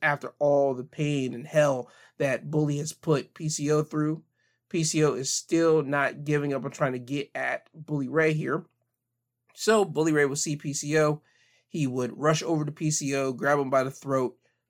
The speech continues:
choke slam him through a table, and P C O would get up like nothing just happened to him.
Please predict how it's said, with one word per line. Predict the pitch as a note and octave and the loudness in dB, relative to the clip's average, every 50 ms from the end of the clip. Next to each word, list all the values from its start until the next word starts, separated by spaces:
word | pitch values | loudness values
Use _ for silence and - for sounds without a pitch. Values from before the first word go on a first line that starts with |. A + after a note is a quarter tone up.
| _ _ | _ _
choke | - - F#3+ F3 E3 D#3+ | -2 2 2 2 2 2
slam | - - D3+ D3 D3 | 0 0 2 2 2
him | C#3+ C#3 C#3 | 0 -2 -2
through | - D3+ D3+ D3+ | -2 0 0 0
a | D3+ | 0
table, | D#3 - D#3+ C3+ C3+ C3 B2 B2+ B2 B2 A#2+ - _ _ _ _ _ _ _ _ _ _ _ | -2 -2 -2 -2 -2 -2 -2 -4 -4 -4 -6 -10 _ _ _ _ _ _ _ _ _ _ _
and | D3+ C#3+ C3+ C3+ B2+ - | -4 -2 -2 -2 -2 -6
P | - - F3+ F#3 | -8 -6 -6 -4
C | E3+ - - E3+ E3+ E3+ | -4 -2 0 2 4 4
O | E3 D#3+ | 4 4
would | D3+ C3 B2 C#3 C#3 C3 A#2+ B2 - | 2 0 -2 -2 -4 -4 -4 -8 -2
get | - D#3+ E3 D#3 | 0 2 2 4
up | D#3 D#3 D3 | 4 2 2
like | C#3+ C#3+ C3 B2+ | 0 -2 -6 -4
nothing | C3+ C#3 C#3+ D3+ D#3 D3+ - D3+ D3 C#3 B2 | -4 0 2 2 2 2 0 -4 -4 -4 -6
just | - D3 C3+ - D3+ | -6 -6 -6 0 2
happened | D#3 D3+ D3 D3+ D3 D3 - | 4 4 4 4 0 -6 -10
to | - C3 A2 | -10 -10 -10
him. | G2 C3 D#3 | -12 -12 -16